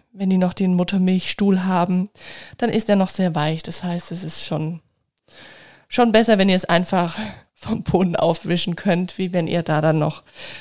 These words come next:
einen Teppich drunter habt. Genau, das würde ich auf jeden Fall nicht mehr machen. Wir haben jetzt gerade im Kinderzimmer auch einen Teppich, der ragt sehr weit Richtung Wickeltisch. Ich hab mir gestern, wo ich so mit dem Kleinen auf dem Boden gespielt hab,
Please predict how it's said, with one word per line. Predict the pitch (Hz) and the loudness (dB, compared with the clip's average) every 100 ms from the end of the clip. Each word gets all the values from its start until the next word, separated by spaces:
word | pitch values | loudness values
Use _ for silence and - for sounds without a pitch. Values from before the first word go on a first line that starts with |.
| - | 0
einen | 262 247 | 2 2
Teppich | - 170 170 151 - | 0 0 0 -4 -6
drunter | - - - 160 | -8 -8 -6 -6
habt. | 156 _ - | -6 _ -2
Genau, | 214 147 156 | 0 0 -2
das | 175 - | -6 -4
würde | 170 | -4
ich | 165 | -4
auf | - | -4
jeden | 175 160 | -6 -6
Fall | - 160 165 156 | -4 -4 -4 -6
nicht | 180 220 - | -6 -6 -2
mehr | 208 | 0
machen. | 185 190 180 175 _ - - - - _ | 0 -4 -6 -6 _ -20 -20 -20 -20 _
Wir | 196 | 0
haben | 180 | 0
jetzt | 180 | 0
gerade | - 190 | -2 0
im | 185 | 0
Kinderzimmer | 180 196 190 - 185 - | 0 -2 -2 -2 -2 -2
auch | 185 | -2
einen | 190 185 | -2 -2
Teppich, | - 196 220 214 - | -2 0 2 0 0
der | 175 165 | 0 2
ragt | 151 170 - | 0 0 -4
sehr | - 180 165 | -4 0 0
weit | 160 160 170 - | 2 2 0 -2
Richtung | 208 - 208 | -4 -2 -2
Wickeltisch. | 208 - 214 - 220 - - - - - - - _ _ _ | -2 -2 -4 -2 -2 -2 -4 -20 -20 -18 -20 -20 _ _ _
Ich | 185 - | -8 -4
hab | 185 | -2
mir | 190 190 185 | 0 0 0
gestern, | 180 185 - 208 | -2 -2 -2 0
wo | 185 | 0
ich | 185 | 0
so | - 180 | 0 0
mit | 180 | 2
dem | 175 | 0
Kleinen | - 185 190 | 0 0 2
auf | 185 185 | 0 2
dem | 180 | 0
Boden | 185 196 196 | 4 4 2
gespielt | 208 - 214 208 208 | 0 -2 2 2 4
hab, | 208 - - | 2 0 -20